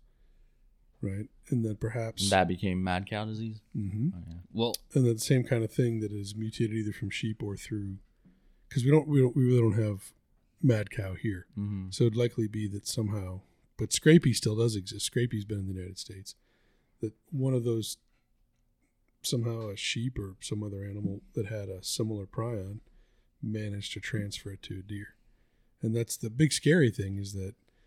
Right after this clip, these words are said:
Speaker 1: eventually does a person get it? 'Cause people couldn't
Speaker 2: Yeah.
Speaker 1: get mad cow, and then all of a sudden a couple people got it. And if you
Speaker 2: Yeah.
Speaker 1: get it, it's devastating.
Speaker 2: Yeah.
Speaker 1: And that'll, that'll be, that'll be the killer.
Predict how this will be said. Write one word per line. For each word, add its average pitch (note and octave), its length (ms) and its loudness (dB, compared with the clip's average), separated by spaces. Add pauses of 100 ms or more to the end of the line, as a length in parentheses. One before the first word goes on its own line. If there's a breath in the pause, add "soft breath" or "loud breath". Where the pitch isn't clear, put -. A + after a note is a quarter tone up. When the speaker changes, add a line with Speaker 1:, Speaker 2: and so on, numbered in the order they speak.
(440)
Speaker 1:
eventually A#2 640 8 (920)
does G#2+ 180 0
a F2+ 40 -8
person - 440 2
get F2+ 160 -8
it? - 60 -20 (100)
'Cause - 160 -10 (100)
people C3 300 4
couldn't C3 260 4
Speaker 2:
Yeah. A#2 60 0
Speaker 1:
get B2+ 140 4
mad C3 260 4
cow, C#3 240 6
and C#3 100 4
then C3 100 4
all C3+ 140 4
of B2+ 60 4
a - 20 -2
sudden C3 160 2
a - 40 -6
couple B2+ 220 4
people A#2 220 2
got A#2+ 240 2
it. G2+ 40 -4
And A2 80 -4
if G#2+ 80 2
you F#2 60 2
Speaker 2:
Yeah. - 80 0
Speaker 1:
get C3 140 6
it, A2 60 -2
it's G2+ 140 -8
devastating. G#2 600 -6 (200)
Speaker 2:
Yeah. E2+ 300 -6 (140)
Speaker 1:
And A#2 100 4
that'll, B2+ 280 2
that'll D3+ 260 8
be, G#2 460 0 (720)
that'll A2+ 200 -2
be G2+ 140 -6
the F2+ 80 -10
killer. G2+ 400 -16